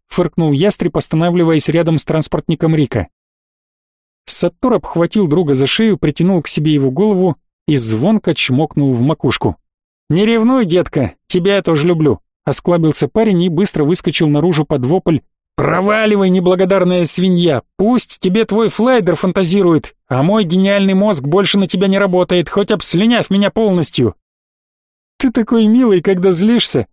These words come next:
подмигнул Рик и нырнул в прохладное нутро своего транспортника. В академию они возвращались вместе. Егор решил, что лучше поспать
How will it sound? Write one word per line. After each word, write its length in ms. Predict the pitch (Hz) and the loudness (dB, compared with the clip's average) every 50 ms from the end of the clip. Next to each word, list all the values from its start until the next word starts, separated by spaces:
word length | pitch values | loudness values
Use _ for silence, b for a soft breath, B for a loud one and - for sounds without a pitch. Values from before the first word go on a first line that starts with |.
| _ _ - | _ _ -6
подмигнул 540 | - 160 156 170 180 165 160 175 175 165 170 | -4 -2 -2 -2 -2 0 0 0 2 2 2
Рик 240 | 214 233 - - | 2 0 0 0
и 40 | 185 | -2
нырнул 360 | 175 160 143 139 165 196 202 | 0 0 0 0 0 0 0
в 80 | 175 - | -2 -2
прохладное 540 | - - 147 - - 175 156 143 151 156 147 | -4 -6 -4 -2 -2 -2 0 0 0 0 0
нутро 280 | 147 151 - 180 196 | 0 0 0 -2 -2
своего 380 | 190 - - 151 147 147 156 156 | -2 0 0 0 0 0 0 -2
транспортника. 720 | - - 156 135 - - - 110 - 123 107 - 117 82 - _ _ _ _ _ _ _ _ _ _ _ _ _ _ _ _ _ _ _ _ _ _ _ _ - | -2 0 -2 -2 -2 -4 -6 -6 -4 -6 -4 -4 -4 -6 -8 _ _ _ _ _ _ _ _ _ _ _ _ _ _ _ _ _ _ _ _ _ _ _ _ -4
В 120 | - 117 | -2 -2
академию 600 | 127 - 139 135 185 240 240 220 214 202 190 180 | -2 0 0 0 2 2 2 2 2 2 2 0
они 240 | 165 165 170 175 165 | 0 2 2 0 0
возвращались 760 | 139 135 117 123 147 139 - - - 165 156 143 123 - - 143 | 0 -2 -2 -2 -2 -2 -2 0 0 0 0 0 0 0 -2 -2
вместе. 720 | 131 135 143 147 139 123 95 - - - - 101 78 _ _ _ _ _ _ - - | 0 0 0 0 0 0 0 -2 -4 -6 -6 -10 -10 _ _ _ _ _ _ -6 -2
Егор 340 | 123 131 135 143 190 214 | -2 -2 0 0 0 0
решил, 400 | 208 180 170 156 - - 226 226 | 2 0 0 0 0 0 0 0
что 240 | 185 - - - 175 | 0 -2 -2 -2 0
лучше 300 | 185 214 202 - - 185 | 0 0 -2 -2 -4 -4
поспать 480 | - - 214 - - - - 170 127 | -2 -2 -2 -2 -2 -2 -2 -4 -4